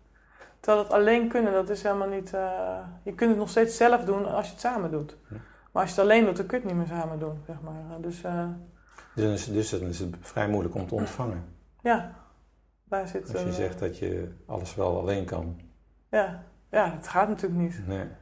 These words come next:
Speaker 1: Ik, nee, ik, ja, precies.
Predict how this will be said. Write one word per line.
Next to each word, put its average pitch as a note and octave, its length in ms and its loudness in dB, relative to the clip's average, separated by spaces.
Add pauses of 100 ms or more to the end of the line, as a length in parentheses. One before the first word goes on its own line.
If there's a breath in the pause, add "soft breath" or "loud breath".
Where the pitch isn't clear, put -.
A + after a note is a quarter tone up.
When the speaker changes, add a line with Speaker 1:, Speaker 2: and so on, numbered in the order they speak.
Speaker 1:
Ik, F#3+ 340 -6
nee, G3 320 4
ik, F3 200 -6 (800)
ja, G#3+ 160 2
precies. F#3 400 -6